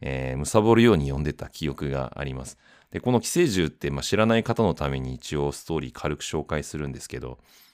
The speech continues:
まあ、とある時にですね、高校生に、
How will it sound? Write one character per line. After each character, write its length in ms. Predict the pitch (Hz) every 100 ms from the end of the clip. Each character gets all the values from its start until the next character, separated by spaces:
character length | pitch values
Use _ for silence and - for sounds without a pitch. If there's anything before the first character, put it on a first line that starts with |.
| -
ま 100 | 92
あ、 40 |
と 220 | - 117
あ 40 | 135
る 240 | 90 67 -
時 240 | - 82
に 120 | 65
で 100 | 64
す 120 | -
ね、 180 | 67 64
高 180 | - 98
校 220 | - 120
生 220 | 104 82 65
に、 220 | 64